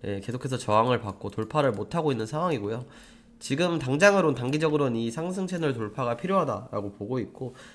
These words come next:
아직까지 메인 관점 두 가지는 똑같습니다. 고점부터 더블유 엑스 와이가 나오고 있고 Y 파동에서 에이비씨도 충분히 가능합니다.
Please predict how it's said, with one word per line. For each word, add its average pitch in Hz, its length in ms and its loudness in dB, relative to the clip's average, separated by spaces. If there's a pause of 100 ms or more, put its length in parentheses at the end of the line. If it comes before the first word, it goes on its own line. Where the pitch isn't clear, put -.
(120)
아직까지 202 500 4
메인 165 240 6
관점 175 260 2
두 123 160 -6
가지는 143 360 4
똑같습니다. 160 760 -2
고점부터 156 880 0 (260)
더블유 127 320 2
엑스 120 200 0
와이가 110 300 2
나오고 101 320 2
있고 151 440 -4 (400)
Y 147 260 6
파동에서 185 1000 4
에이비씨도 139 680 2
충분히 202 460 0
가능합니다. 104 560 -4